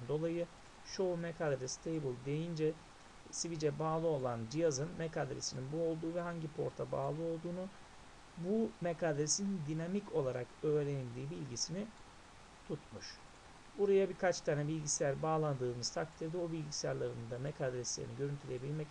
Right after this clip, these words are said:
için switch'inizde mac table'dı, e, bu bilgiyi alabilmek için show mac address table demeniz yeterli. Summary,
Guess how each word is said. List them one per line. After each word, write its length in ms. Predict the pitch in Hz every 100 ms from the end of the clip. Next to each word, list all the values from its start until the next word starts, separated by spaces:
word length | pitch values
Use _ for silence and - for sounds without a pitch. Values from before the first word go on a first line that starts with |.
| -
için 180 | 175 175 - - -
switch'inizde 840 | - - 165 139 131 123 147 180 196 - - - - -
mac 200 | 165 175 -
table'dı, 560 | 143 127 123 120 120 120 - - - -
e, 60 | 127 123 123 165
bu 100 | 165
bilgiyi 320 | 143 131 131
alabilmek 500 | 135 139 123 120 120
için 160 | - 170
show 320 | - 170 151
mac 220 | 143 143
address 280 | 123 120 -
table 380 | - 139 123 113 - - - -
demeniz 520 | 123 117 151 170 - - - - -
yeterli. 420 | 143 - 156 147 107 - - - - - - - - - - - - - - - - - - - - - - -
Summary, 520 | - 202 160 127 180